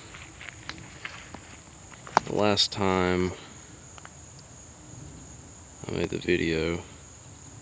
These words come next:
that is what we were seeing right there.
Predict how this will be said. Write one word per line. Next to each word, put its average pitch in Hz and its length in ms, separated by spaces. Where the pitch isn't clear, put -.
that 98 460
is 87 200
what 87 220
we 85 80
were 82 140
seeing 80 520
right 80 300
there. 50 240